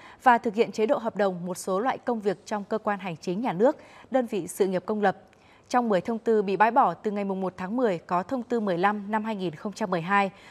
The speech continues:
hướng dẫn về tuyển dụng, ký kết hợp đồng làm việc và đền bù chi phí đào tạo, bồi dưỡng đối với viên chức do Bộ trưởng Bộ Nội vụ ban hành ngày hai mươi lăm tháng mười hai năm hai nghìn mười hai. Theo đó, quy định về các trường hợp được miễn thực hiện chế độ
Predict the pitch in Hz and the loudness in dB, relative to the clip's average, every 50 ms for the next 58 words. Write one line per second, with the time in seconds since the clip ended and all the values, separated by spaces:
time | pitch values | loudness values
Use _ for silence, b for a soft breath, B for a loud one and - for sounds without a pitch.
0 | B B B - 226 226 226 - 269 254 311 311 311 247 190 - - 202 165 147 | B B B 4 4 4 6 4 2 2 2 0 -2 -4 -2 0 -2 -2 -2 0
1 | - 208 180 - B B B B B B - 226 220 220 320 339 339 311 214 196 | 0 0 0 0 B B B B B B -2 0 0 0 -2 -4 -4 -4 -2 0
2 | 202 190 180 185 185 175 170 - 196 185 190 - - 208 190 190 196 180 175 196 | 0 0 0 -2 -2 -4 0 0 0 0 0 -2 -2 -2 0 0 0 -2 -2 -4
3 | 185 175 - - 240 - - 208 190 202 202 247 190 - - 190 175 - B B | -4 -4 -4 -6 -6 -6 -4 -4 -4 -2 -2 -2 -2 4 4 4 4 4 B B
4 | B B B B - 214 202 190 - 220 220 247 311 277 247 214 180 202 202 185 | B B B B 2 2 2 2 2 2 2 2 0 -2 -4 -2 -2 -4 -4 -2
5 | 233 240 214 - - 320 330 - - - - - 214 202 185 185 185 196 - 226 | -2 -2 -2 -2 -4 -4 -4 -4 -10 -12 -4 -2 -2 -2 0 -2 -6 -4 0 0
6 | 202 175 156 151 170 190 185 165 196 185 170 196 202 170 - 208 247 233 214 208 | 0 0 -2 -4 -2 -2 -2 0 -2 -2 2 2 2 2 2 -2 -4 -4 -4 -4
7 | 190 165 156 B B B B B B B 220 208 202 214 247 254 262 254 233 - | -4 -4 -6 B B B B B B B 0 0 0 2 0 0 -2 -2 -2 -4
8 | 202 220 254 233 214 220 233 233 226 226 220 226 226 180 180 175 165 165 160 147 | -4 -2 -2 -4 -2 -2 -2 -2 -2 -2 -4 -4 -6 -4 -4 -4 -2 -4 -4 -4
9 | 160 202 202 202 196 185 B B B B B B B B B B - 262 226 214 | 0 2 2 2 2 0 B B B B B B B B B B 2 4 6 6
10 | 196 214 214 - 285 247 254 151 143 180 208 196 185 - - 311 - - 240 190 | 4 4 2 0 -2 -2 -2 -4 -4 -4 -2 -2 -2 -2 -4 -6 -2 -4 -4 0
11 | 185 196 185 190 - 190 196 180 - 208 202 208 208 269 320 - - 254 - - | 2 2 0 0 0 -2 -2 -2 0 0 0 0 0 0 -4 -4 -4 -4 -2 0
12 | - 202 170 - - 202 202 233 262 220 - | -2 -2 -2 -2 -4 -2 0 0 0 0 -2